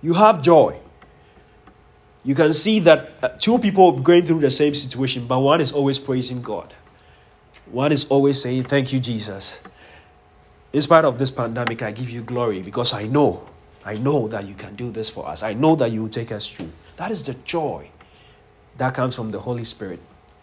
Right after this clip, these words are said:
It, it, it doesn't look at your situation. It doesn't look at the problems you are going through.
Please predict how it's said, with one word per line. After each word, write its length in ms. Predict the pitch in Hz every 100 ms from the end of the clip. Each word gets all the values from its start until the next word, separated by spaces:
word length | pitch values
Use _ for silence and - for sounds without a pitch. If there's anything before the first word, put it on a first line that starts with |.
| _ _ _
It, 220 | 185 180
it, 180 | 190 190
it 40 | 185
doesn't 260 | 208 226
look 220 | 214 208 160
at 100 | 147
your 80 |
situation. 540 | 143 127 147 165 165 135
It 20 |
doesn't 260 | 170 190 180
look 140 | 170
at 80 | 135
the 80 | 127
problems 420 | 165 160 175 160
you 60 |
are 80 | 135
going 360 | 131 151 151 151
through. 300 | 139 117